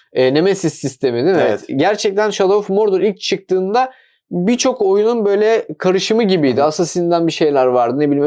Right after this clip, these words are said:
Speaker 1: öbür oyundan bir şeyler vardı derken aslında ortada ama çok özgün bir sistem vardı.
Speaker 2: <clears throat>
Speaker 1: Nemesis sistemi. Ne bu? Aslında oyundaki bu düşmanların, orkların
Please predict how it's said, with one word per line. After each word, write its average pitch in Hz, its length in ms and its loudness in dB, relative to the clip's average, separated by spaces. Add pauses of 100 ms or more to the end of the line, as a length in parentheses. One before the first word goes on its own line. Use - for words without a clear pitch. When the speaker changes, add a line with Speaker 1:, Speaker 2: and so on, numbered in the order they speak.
Speaker 1:
öbür 156 80 2
oyundan 151 380 2
bir 147 60 -2
şeyler 135 220 0
vardı 135 300 0
derken 202 400 -2 (460)
aslında 175 360 0
ortada 208 260 0
ama 233 160 0
çok 220 320 -2
özgün 190 280 0
bir 190 40 -2
sistem 185 420 -2
vardı. 214 220 2
Speaker 2:
<clears throat> - 0 -
Speaker 1:
Nemesis 185 420 0
sistemi. 147 600 -2
Ne 190 280 2
bu? 254 240 -2 (200)
Aslında 180 300 0
oyundaki 208 420 0
bu 190 100 0
düşmanların, 185 540 0
orkların 185 640 0